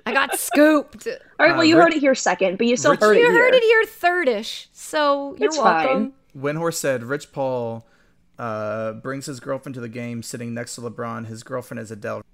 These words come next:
Speaker 3: <laughs> I like how they say Rich Paul and his girlfriend. Oh,
Speaker 2: This
Speaker 3: yeah,
Speaker 2: is
Speaker 3: his
Speaker 2: the first time
Speaker 3: girlfriend's
Speaker 2: they've come out in
Speaker 3: Adele.
Speaker 2: public, according to
Speaker 3: <laughs>
Speaker 2: tabloids.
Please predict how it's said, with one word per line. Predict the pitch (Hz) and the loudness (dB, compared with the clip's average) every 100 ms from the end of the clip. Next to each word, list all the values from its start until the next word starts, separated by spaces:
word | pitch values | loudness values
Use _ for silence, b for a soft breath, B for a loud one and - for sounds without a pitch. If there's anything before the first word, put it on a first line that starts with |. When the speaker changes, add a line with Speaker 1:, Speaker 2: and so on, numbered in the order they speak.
| _ | _
Speaker 3:
<laughs> | _ _ - - | _ _ -18 0
I | 349 - | 2 4
like | - | 2
how | 539 | 4
they | 403 392 | 4 4
say | 381 269 | 4 4
Rich | 233 247 - | 2 0 0
Paul | 262 240 | 2 2
and | 226 | 2
his | 220 175 | -2 -2
girlfriend. | 185 185 - 165 170 - | 0 0 0 -6 -4 2
Oh, | |
Speaker 2:
This | 247 | 6
Speaker 3:
yeah, | 240 | 6
Speaker 2:
is | |
Speaker 3:
his | 226 | 6
Speaker 2:
the | 175 | 4
first | 226 247 311 | 4 4 4
time | 254 | 4
Speaker 3:
girlfriend's | |
Speaker 2:
they've | 156 233 | 4 4
come | - | 4
out | 214 139 | 4 2
in | |
Speaker 3:
Adele. | 123 | 0
Speaker 2:
public, | 135 131 - 107 | 0 0 -2 -4
according | 110 117 110 | -4 -4 -6
to | |
Speaker 3:
<laughs> | 104 | -4
Speaker 2:
tabloids. | 110 110 92 78 65 - - | -4 -4 -10 -16 -18 -20 -20